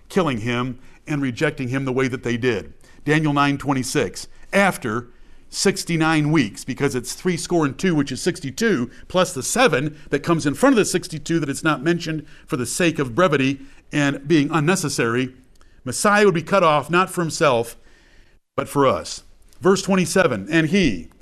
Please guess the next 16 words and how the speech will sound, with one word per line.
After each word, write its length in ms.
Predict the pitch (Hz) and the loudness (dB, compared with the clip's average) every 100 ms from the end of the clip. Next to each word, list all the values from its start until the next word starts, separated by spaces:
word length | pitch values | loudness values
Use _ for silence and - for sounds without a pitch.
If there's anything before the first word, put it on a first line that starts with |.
| - - - | -20 -20 -6
the 80 | 135 | 0
Lord 240 | 151 160 | 4 4
Jesus 340 | 165 170 151 - | 2 -2 -4 0
Christ, 380 | 185 220 220 | 4 4 2
Messiah 380 | 160 - 170 165 | -2 -2 2 2
the 100 | 151 | 2
Prince, 420 | 151 208 254 - - - - - - | 2 2 2 -2 -12 -18 -20 -20 -12
"shall 300 | - 180 170 | 2 4 4
confirm 640 | 170 147 - 208 220 220 | 2 -2 0 2 2 2
the 100 | 170 | 0
covenant 640 | 165 - 240 170 143 - - - - - | 0 4 4 6 2 0 -12 -20 -20 -4
with 220 | 147 156 | 2 2
many 560 | 151 208 202 135 143 - - - | 4 4 4 4 2 -2 -20 -10
for 180 | - 156 | 0 2
one 300 | 156 180 175 | 4 4 4
week." 360 | 185 117 - | 4 2 -6